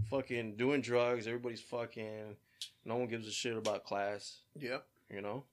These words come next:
Speaker 1: And they're on their phone the whole time.
Speaker 2: Bro, I remember, I remember, um, when I was going to, you know, school,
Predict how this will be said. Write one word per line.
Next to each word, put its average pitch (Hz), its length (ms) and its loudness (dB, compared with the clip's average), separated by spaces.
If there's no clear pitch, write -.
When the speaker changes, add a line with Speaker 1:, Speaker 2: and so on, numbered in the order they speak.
Speaker 1:
And 110 120 -4
they're 120 120 4
on 135 100 4
their 143 120 0
phone 170 200 -2
the 156 80 -2
whole 170 140 2
time. 415 300 -4
Speaker 2:
Bro, 143 300 0
I 147 100 0
remember, 160 540 0
I 131 40 -4
remember, 143 500 -4
um, 127 300 -6
when 120 200 -8
I 135 120 -4
was 156 160 -4
going 123 260 -6
to, 120 120 -10
you 120 80 -12
know, 117 140 -12
school, 135 480 -6